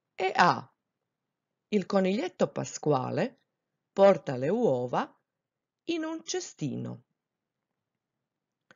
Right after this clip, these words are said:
Nell'uovo di cioccolato i bambini trovano delle caramelle, dei cioccolatini, una sorpresa.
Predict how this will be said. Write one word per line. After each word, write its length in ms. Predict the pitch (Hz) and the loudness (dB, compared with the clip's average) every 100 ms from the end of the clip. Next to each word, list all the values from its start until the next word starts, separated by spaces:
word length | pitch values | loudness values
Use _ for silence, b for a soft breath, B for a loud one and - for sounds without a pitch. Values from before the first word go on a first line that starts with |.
| b b b b b b - | b b b b b b 0
Nell'uovo 640 | 156 151 156 233 466 277 | 4 6 10 10 10 6
di 160 | 139 139 | 0 -4
cioccolato 960 | 185 - 349 165 117 - 151 - - _ _ - | -8 -4 -2 -2 -4 -6 -4 -4 -6 _ _ -10
i 120 | 156 | -2
bambini 640 | 151 147 143 170 214 302 | 0 0 -2 -4 -6 -8
trovano 760 | - 156 120 120 120 123 117 _ _ _ _ | -2 0 0 -4 -8 -12 -14 _ _ _ _
delle 300 | - 139 123 | -6 -2 -2
caramelle, 840 | - 139 139 135 131 131 170 294 _ _ _ _ _ | -4 -4 -4 -4 -4 -4 -6 -6 _ _ _ _ _
dei 280 | - 156 143 | -2 -2 -2
cioccolatini, 920 | 151 - 139 131 - 160 135 139 202 _ _ _ _ _ _ _ | -6 -4 -6 -6 -8 -8 -6 -8 -12 _ _ _ _ _ _ _
una 280 | 269 311 359 | -6 -4 -6
sorpresa. 840 | - 175 - 185 131 117 - 120 | -8 -10 -2 0 0 -2 -8 -12